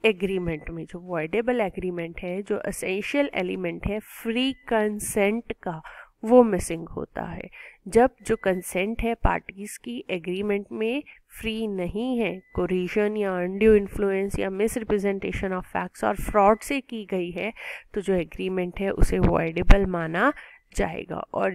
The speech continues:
जिस party के ऊपर, अ, दबा-, दबाव डाला गया है, जिस party की consent free नहीं है, वो उसको agreement को तोड़ने के लिए आगे आ सकती है और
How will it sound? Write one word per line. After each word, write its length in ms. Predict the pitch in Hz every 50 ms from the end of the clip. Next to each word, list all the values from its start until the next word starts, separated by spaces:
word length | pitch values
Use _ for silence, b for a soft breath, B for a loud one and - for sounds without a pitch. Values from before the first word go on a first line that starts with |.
| 165 - -
जिस 260 | 233 254 269 - -
party 460 | - - 208 185 180 - - 214 226 -
के 100 | - 269
ऊपर, 460 | 262 247 226 214 - _ - 247 262 269
अ, 720 | - - - - - - _ - - - 202 185 180 180
दबा-, 600 | 175 170 185 180 185 180 185 185 - - - 202
दबाव 600 | 175 165 185 180 175 180 180 180 202 220 214 190
डाला 320 | 185 180 170 170 180 190
गया 280 | 180 180 180 180 180 180
है, 220 | 175 170 165 151
जिस 220 | 151 - 220 226 -
party 360 | - - 202 190 - - 220
की 160 | - - 240
consent 640 | - - 220 202 196 196 - - 202 208 226 233 -
free 420 | - - - - 202 202 214 233 240
नहीं 560 | 220 202 196 185 175 160 196 226 254 269 262
है, 320 | 233 233 196 170 175 226 B B B B B B B _
वो 360 | 208 208 226 277 302 311 - - -
उसको 560 | - - - - - - - 202 214 240 247
agreement 800 | - - 190 180 156 190 185 185 190 196 185 180 175 180 - -
को 420 | - _ 214 233 247 277 294 B B B B B _ _ _ _ -
तोड़ने 680 | 202 185 185 185 185 190 208 - _ - 190 190 190
के 240 | 185 - 196 196 185
लिए 300 | 180 180 180 185 196 202
आगे 540 | - - - 175 165 160 165 196 233 302 349 b b b _ _ -
आ 200 | - 226 202 170
सकती 520 | 151 - - - - _ _ - - - -
है 240 | 160 175 - - - - _ _ -
और 320 | 180 175 170 - - -